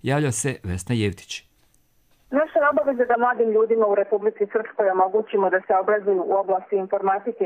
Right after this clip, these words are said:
Speaker 2: jer je to uslov za konkurentnost u budućnosti na međunarodnom tržištu rada, izjavio je predsjednik Republike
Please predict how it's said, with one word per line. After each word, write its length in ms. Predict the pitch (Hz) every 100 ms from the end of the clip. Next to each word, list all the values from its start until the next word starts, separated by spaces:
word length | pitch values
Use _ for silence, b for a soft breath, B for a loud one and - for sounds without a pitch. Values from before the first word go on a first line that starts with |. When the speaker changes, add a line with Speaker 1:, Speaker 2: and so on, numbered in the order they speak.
| 170
Speaker 2:
jer 100 | 175
je 140 | 180 214
to 60 | 196 214
uslov 240 | 208 233 208
za 80 | 196
konkurentnost 760 | 196 185 180 196 214 220 214 202
u 40 | 202
budućnosti 640 | 202 214 226 240 226 247
na 120 | 220
međunarodnom 680 | 214 208 220 202 190 180 185 208
tržištu 360 | 196 185 - 196
rada, 300 | 196 185 170 B B -
izjavio 380 | 240 247 233 233
je 100 | 220 202
predsjednik 420 | 202 214 208 202
Republike 460 | 202 196 185 185